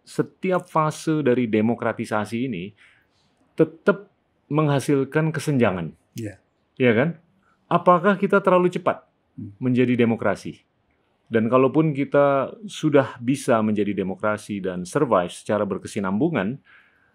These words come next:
Speaker 1: apakah kita lepas saja terkait demokratisasi data? Karena ujung-ujungnya seperti Pak Emil bilang di awal waktu, digitalisasi ini penting. Tapi ada byproduct-nya.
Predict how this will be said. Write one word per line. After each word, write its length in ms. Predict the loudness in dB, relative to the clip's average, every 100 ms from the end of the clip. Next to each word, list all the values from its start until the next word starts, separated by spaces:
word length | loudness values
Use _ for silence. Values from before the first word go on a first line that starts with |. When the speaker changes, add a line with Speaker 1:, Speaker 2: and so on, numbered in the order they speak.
| _ _ _ _ _
Speaker 1:
apakah 560 | -6 2 2 4 0 0 -10 -16 -6
kita 560 | 0 4 4 2 -2
lepas 480 | 0 0 0 -4 -2
saja 400 | 0 0 -2 -6 _ _ _ _ _
terkait 480 | 0 2 2 0 -4 _ _ _ _
demokratisasi 880 | 0 2 4 2 0 0 -4 -4 -2
data? 320 | -4 -4 -14 _ _ _ _ _ _ _ _ -4
Karena 240 | 0 2
ujung-ujungnya 640 | 2 0 -2 -2 -2 -2
seperti 240 | -4 -6 -4
Pak 240 | 2 2
Emil 160 | 2 0
bilang 240 | 2 2
di 80 | 2
awal 240 | 0 2
waktu, 400 | 2 0 -2 -8 -8 -14 -20 -6
digitalisasi 880 | -4 -4 0 0 0 -4 -8 -6
ini 80 | -4
penting. 400 | -4 -2 -2 -4 _ _ _ _ _
Tapi 480 | -6 -4 -4 -6 -4
ada 480 | -2 4 4 4 2
byproduct-nya. 800 | 2 2 0 0 -2 -4 -8